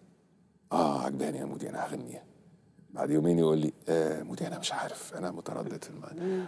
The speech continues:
Speaker 1: أصلها مختلفة قوي يعني، وجايز ما تليقش في الألبوم وبتاع." وأنا أقول له: "يا علي، أنت لو غنيت الأغنية دي، ده هيبقى تاريخ."
Speaker 2: مم.
Speaker 1: لأن صوتك فيها وأدائك أنت بالذات هيعمل اللي ملوش سابقة.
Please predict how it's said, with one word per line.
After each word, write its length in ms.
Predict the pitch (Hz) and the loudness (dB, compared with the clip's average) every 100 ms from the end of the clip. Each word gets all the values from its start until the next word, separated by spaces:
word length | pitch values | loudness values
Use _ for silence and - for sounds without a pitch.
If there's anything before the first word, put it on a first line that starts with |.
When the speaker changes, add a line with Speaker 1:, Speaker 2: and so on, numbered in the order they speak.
| - | -6
Speaker 1:
أصلها 320 | - 117 127 | -2 2 4
مختلفة 460 | 110 - 127 117 95 | 2 4 2 2 2
قوي 220 | 110 104 | 2 4
يعني، 280 | 101 92 87 | 2 0 -2
وجايز 380 | 82 82 104 90 | -2 4 4 4
ما 80 | |
تليقش 300 | 87 98 - | 2 2 2
في 100 | - | -2
الألبوم 540 | - - 76 78 76 73 | -4 -4 -2 -2 -2 -4
وبتاع." 320 | - - - | -8 -10 -6
وأنا 160 | - - | -2 2
أقول 160 | 143 | 4
له: 80 | 151 | 4
"يا 40 | 170 | 4
علي، 320 | 233 214 180 - - - - _ _ _ - - _ _ _ | 4 4 2 -4 -20 -20 -20 _ _ _ -20 -20 _ _ _
أنت 120 | - | -2
لو 80 | - | 2
غنيت 240 | 87 127 - | 4 4 0
الأغنية 320 | 82 98 113 | 0 2 2
دي، 160 | 117 139 - _ _ _ _ _ _ - | 0 -6 -12 _ _ _ _ _ _ -6
ده 60 | |
هيبقى 340 | - 80 95 151 | 0 2 0 0
تاريخ." 440 | 73 147 - - - - | 0 0 -4 -14 -14 -2
Speaker 2:
مم. 360 | 180 196 202 190 - | 2 2 0 -6 -8
Speaker 1:
لأن 300 | - 170 160 | -6 -2 -2
صوتك 440 | - 120 135 117 | 4 6 6 2
فيها 300 | - 113 110 | -2 -2 0
وأدائك 440 | 101 90 110 101 107 | -2 2 0 2 -2
أنت 180 | 107 85 | -4 -4
بالذات 460 | 78 85 113 - - _ _ _ _ _ - - | -4 -2 -4 -6 -20 _ _ _ _ _ -12 -2
هيعمل 520 | 80 98 120 107 92 | 4 4 6 4 2
اللي 140 | 80 | 2
ملوش 220 | 80 98 | 0 0
سابقة. 280 | - 71 - | 0 -2 -4